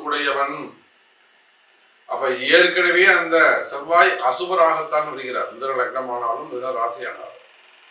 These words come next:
அப்ப ஆறாம் அதிபதி ஒன்பதுல, ஒன்பதாம் அதிபதியோடு இணையும். அப்ப நிச்சயமா மிதுன ராசி என்பர்களே எச்சரிக்கையாக இருக்க வேண்டும். இன்னொரு பக்கம்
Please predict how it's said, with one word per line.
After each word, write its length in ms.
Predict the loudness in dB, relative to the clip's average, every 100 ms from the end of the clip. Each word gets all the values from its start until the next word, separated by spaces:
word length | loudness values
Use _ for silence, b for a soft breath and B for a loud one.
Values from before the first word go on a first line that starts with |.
| _ -20 -14 -6
அப்ப 160 | -2 0 -2 0 4
ஆறாம் 500 | 6 6 6 2 0 -2
அதிபதி 340 | -4 -6 -6 -6 -6
ஒன்பதுல, 360 | -6 -6 -2 -2 -2 -4 -10 -20 _ _ _ _ _ _ _ _ _ _ _ _
ஒன்பதாம் 500 | -8 -4 2 4 4 0
அதிபதியோடு 540 | -4 -8 -8 -8 -8 -10
இணையும். 320 | -12 -14 -20 _ _ _ _ _ _ _ _ _ _ _ _ _ _ -8
அப்ப 140 | -2 0 -2
நிச்சயமா 460 | -4 -2 -2 0 2 2 0
மிதுன 220 | 0 2 4 6
ராசி 260 | 4 2 -4
என்பர்களே 420 | -6 -4 -4 -2 -2 -6 -18 _ _ _ _ _ _ -8
எச்சரிக்கையாக 760 | -4 -4 -4 -6 -8 -8 -8 -8
இருக்க 180 | -12 -14 -18
வேண்டும். 300 | -18 -20 _ _ _ _ _ _ _ _ _ _ _ -8
இன்னொரு 380 | -4 2 4 4 2
பக்கம் 420 | 0 0 2